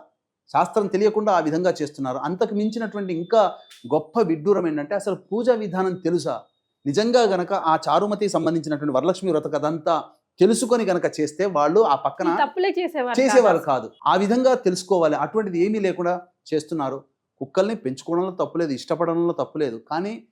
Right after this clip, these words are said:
Speaker 1: బయట ఉండాల్సిన దాన్ని ఇంట్లో పెట్టుకొని, ఇంట్లో ఉండాల్సిన దాన్ని ఒంట్లో పెట్టుకుంటే ఏం లాభం అమ్మా? అనవసరం. ఎందుకంటే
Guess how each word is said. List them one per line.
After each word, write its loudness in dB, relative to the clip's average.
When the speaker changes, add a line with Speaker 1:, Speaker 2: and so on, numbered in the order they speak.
Speaker 1:
బయట 2
ఉండాల్సిన 2
దాన్ని 0
ఇంట్లో 0
పెట్టుకొని, -2
ఇంట్లో 0
ఉండాల్సిన 0
దాన్ని -4
ఒంట్లో -2
పెట్టుకుంటే -6
ఏం -6
లాభం -6
అమ్మా? -16
అనవసరం. -4
ఎందుకంటే -8